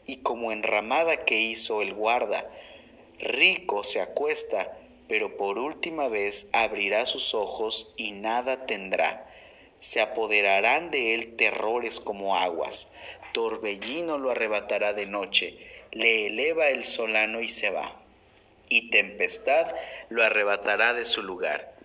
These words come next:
Dios, pues, descargará sobre él y no perdonará, hará él por huir de su mano. Batirán las manos sobre él y desde su lugar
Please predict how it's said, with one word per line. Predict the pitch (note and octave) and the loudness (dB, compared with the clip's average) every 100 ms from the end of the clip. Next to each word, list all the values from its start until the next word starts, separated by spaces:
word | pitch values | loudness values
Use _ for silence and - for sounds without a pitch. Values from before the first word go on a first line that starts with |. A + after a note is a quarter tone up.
| - - - - | -20 -20 -20 -8
Dios, | B2+ C3 G#2+ F#2 - - - - - | 0 0 2 0 0 -2 -12 -12 -4
pues, | G2 E2+ - - - - - - _ _ | -2 2 2 2 0 -16 -20 -20 _ _
descargará | A2 - - A2+ G#2+ G#2 A2+ B2+ | 0 2 4 0 2 2 4 2
sobre | - C3 A#2+ G2+ F#2+ | 0 0 0 2 2
él | F#2 - - | 0 -8 -8
y | A#2 | -8
no | G#2 A#2 D#3 D#3 | -4 -4 -4 -2
perdonará, | D#3 C3 B2+ A2 F#2+ F2 E2 - - - - - | -2 -2 -4 -2 0 0 -2 -8 -20 -20 -8 0
hará | G2+ G2+ B2 D3+ - B2 | 2 4 4 2 0 0
él | B2+ B2+ D3+ - - - - | 2 0 -6 -16 -20 -14 -4
por | A2 G#2 | -2 -2
huir | G#2+ A2 A#2 B2+ | 0 2 2 0
de | A#2+ | 0
su | - G2+ | 0 0
mano. | F#2 E2+ D#2+ D#2 - - - - | -2 -2 -2 -12 -18 -20 -20 -12
Batirán | A2 A#2 A#2 A#2+ A#2+ C#3+ E3+ | -2 0 0 -2 0 0 0
las | D#3 - | 2 2
manos | A#2+ C3 C#3 B2+ | 4 0 0 2
sobre | - A2 G2 G2 A#2 | 0 0 -4 -2 -2
él | D3+ - - - - _ - | -4 -6 -14 -20 -20 _ -8
y | A#2 | -6
desde | A2 G#2 G#2 G#2 G#2 | -4 -4 0 0 2
su | - A2 G2+ | 0 -2 -6
lugar | F#2+ F#2+ A#2 C#3+ E3+ - | -8 0 2 2 0 -8